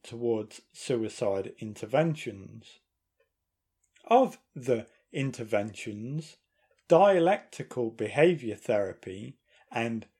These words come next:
cognitive behavioural therapy for suicide prevention are particularly promising, but are not available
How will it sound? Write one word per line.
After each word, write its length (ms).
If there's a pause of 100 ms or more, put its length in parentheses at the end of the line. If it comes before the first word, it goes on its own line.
(140)
cognitive 800
behavioural 720
therapy 840 (320)
for 280
suicide 720
prevention 800 (400)
are 160
particularly 1160 (280)
promising, 720 (380)
but 200
are 140
not 420
available 800